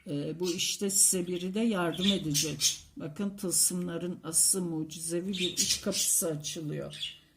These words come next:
Tabii ki bu iş de olabilir. Kariyer, eğitim, sağlık, ilişki, güzel bir ilişki de olabilir.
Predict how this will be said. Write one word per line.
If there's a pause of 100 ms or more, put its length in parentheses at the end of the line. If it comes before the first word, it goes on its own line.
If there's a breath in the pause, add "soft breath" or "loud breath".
(120 loud breath)
Tabii
ki
bu
iş
de
olabilir. (1160)
Kariyer,
eğitim,
sağlık, (880)
ilişki, (360)
güzel
bir
ilişki
de
olabilir.